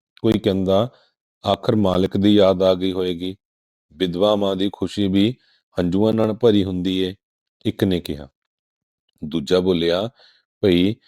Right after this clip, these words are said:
ਜਿਸ ਤਨ ਲੱਗੇ ਸੋਈ ਤਨ ਜਾਣੇ, ਅਸੀਂ ਲੱਖ ਪੇ ਖੁਸ਼ੀਆਂ ਮਨਾਈਏ,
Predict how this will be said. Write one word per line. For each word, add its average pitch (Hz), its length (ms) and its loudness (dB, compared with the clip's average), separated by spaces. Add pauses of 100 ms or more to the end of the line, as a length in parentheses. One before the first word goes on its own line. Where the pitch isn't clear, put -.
(260)
ਜਿਸ 107 320 -2
ਤਨ 117 320 2
ਲੱਗੇ 98 420 0 (240)
ਸੋਈ 147 420 2
ਤਨ 117 300 0
ਜਾਣੇ, 78 360 -4 (580)
ਅਸੀਂ 110 260 2
ਲੱਖ 104 300 0
ਪੇ 123 200 2
ਖੁਸ਼ੀਆਂ 104 440 -2
ਮਨਾਈਏ, 90 580 -2